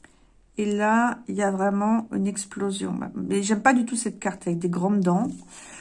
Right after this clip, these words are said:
Donc, une explosion de colère, hein, certainement. Ouais, donc, il va mettre en, en quelque chose en, en route. Qu'est-ce que tu nous vas, qu'est-ce que tu vas nous mettre en route ?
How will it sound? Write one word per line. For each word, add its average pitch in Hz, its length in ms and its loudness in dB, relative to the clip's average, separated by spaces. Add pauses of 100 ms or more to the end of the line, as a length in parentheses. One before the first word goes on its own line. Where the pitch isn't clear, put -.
Donc, 226 180 0
une 247 100 8
explosion 254 460 4
de 254 60 6
colère, 226 480 6
hein, 226 140 0
certainement. 202 640 0
Ouais, 190 120 0
donc, 185 220 -10
il 202 40 -6
va 202 100 -2
mettre 226 220 -4
en, 196 280 -4
en - 60 -12 (100)
quelque 220 240 -6
chose 247 240 0
en, 185 320 0
en - 80 -2
route. 220 320 -2 (680)
Qu'est-ce - 160 -12
que - 80 -6
tu 247 260 -2
nous 226 100 8
vas, 247 160 6 (180)
qu'est-ce 233 160 -4
que 226 100 -10
tu 226 140 -6
vas 254 100 4
nous 233 100 4
mettre 233 340 -2
en 220 140 4
route ? 196 380 -6